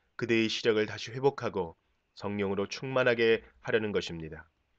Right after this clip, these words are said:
그러자 곧 사울의 눈에서 비늘 같은 것이 떨어져 나가고 사울은 다시 보게 되었습니다. 사울은 일어나 세례를 받았습니다.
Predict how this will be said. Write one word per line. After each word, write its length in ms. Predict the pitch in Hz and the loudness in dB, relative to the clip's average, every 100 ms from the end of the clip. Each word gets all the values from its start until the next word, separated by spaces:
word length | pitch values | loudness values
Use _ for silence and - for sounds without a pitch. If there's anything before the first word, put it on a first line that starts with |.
| _ _ _ _ _ _ _ _ - | _ _ _ _ _ _ _ _ -4
그러자 300 | 131 127 123 | 0 4 4
곧 160 | 127 - | 2 -4
사울의 420 | - 147 143 139 | -10 0 2 2
눈에서 520 | 127 113 110 - 117 | 2 0 0 0 -2
비늘 260 | - 117 117 | -2 -2 2
같은 280 | 113 117 113 | 2 2 -2
것이 420 | 107 - 110 104 _ _ - | -2 -2 -4 -6 _ _ -2
떨어져 320 | 98 95 101 | 0 2 0
나가고 600 | 95 92 92 95 90 87 _ _ _ | 0 0 -2 -2 -4 -8 _ _ _
사울은 420 | - 143 131 127 | -10 -2 0 0
다시 240 | 120 113 104 | -2 -6 -8
보게 300 | 104 101 113 | -8 -2 0
되었습니다. 680 | 107 98 - 82 80 78 _ _ _ _ _ _ | 2 2 0 -8 -12 -14 _ _ _ _ _ _
사울은 400 | 143 131 131 127 | -2 0 0 -2
일어나 420 | 120 117 113 107 - _ - | 2 2 4 0 -4 _ -14
세례를 420 | - 104 117 127 | -4 0 2 2
받았습니다. 680 | 98 87 - 82 80 73 | -2 -8 -10 -12 -14 -16